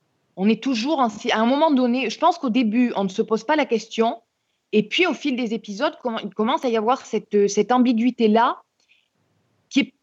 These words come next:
presque plus d'ailleurs du côté de, de son ressenti et de l'objectivité que de la vérité, quelque part.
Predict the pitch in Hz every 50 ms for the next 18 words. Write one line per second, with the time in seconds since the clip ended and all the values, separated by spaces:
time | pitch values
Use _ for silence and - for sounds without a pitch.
0 | _ _ _ - - 359 349 - - 294 - - 311 311 247 262 254 254 294 302
1 | 247 247 - - 254 247 _ - 294 302 226 208 233 233 214 180 180 226 220 -
2 | 254 247 233 247 294 285 - 277 262 254 233 - - - 269 262 262 - - -
3 | 202 185 170 214 214 240 240 214 208 240 247 - - - 247 214 226 214 - -
4 | 311 339 349 _ - 233 208 214 226 214 233 233 226 220 - 214 196 196 170 151
5 | - - 156 - 147 135 - - _